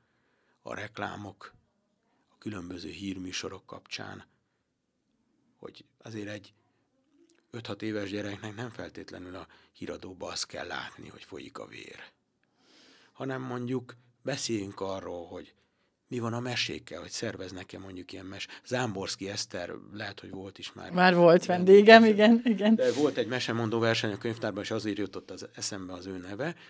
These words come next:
Speaker 1: hogy ő nagyon szépen elmondott akkor a verseny elején egy mesét a gyerekeknek. És ez milyen jó dolog.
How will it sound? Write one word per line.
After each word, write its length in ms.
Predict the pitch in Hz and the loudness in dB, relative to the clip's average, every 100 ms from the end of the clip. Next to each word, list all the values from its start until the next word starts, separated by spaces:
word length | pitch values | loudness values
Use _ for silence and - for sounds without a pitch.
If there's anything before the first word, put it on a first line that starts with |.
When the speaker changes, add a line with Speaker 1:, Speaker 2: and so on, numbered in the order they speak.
| - - | -20 -18
Speaker 1:
hogy 160 | - 113 | -12 -8
ő 60 | 120 | -6
nagyon 320 | 156 131 110 | -6 -8 -8
szépen 400 | - 127 113 113 | -6 -6 -8 -8
elmondott 540 | 117 110 101 90 87 90 | -6 -6 -8 -12 -12 -16
akkor 280 | - 101 | -14 -12
a 60 | 92 | -10
verseny 440 | 98 98 - 95 | -10 -8 -10 -10
elején 340 | 92 87 98 92 | -12 -14 -14 -16
egy 160 | 92 92 | -16 -16
mesét 480 | 92 - - - | -10 -10 -10 -16
a 120 | - - _ _ _ | -20 -20 _ _ _
gyerekeknek. 760 | - - - - - 92 - - | -14 -12 -14 -18 -18 -20 -20 -16
És 100 | - | -12
ez 80 | 120 | -6
milyen 280 | 170 139 | -4 -4
jó 220 | 82 92 80 | -6 -12 -16
dolog. 400 | 78 - - | -16 -18 -20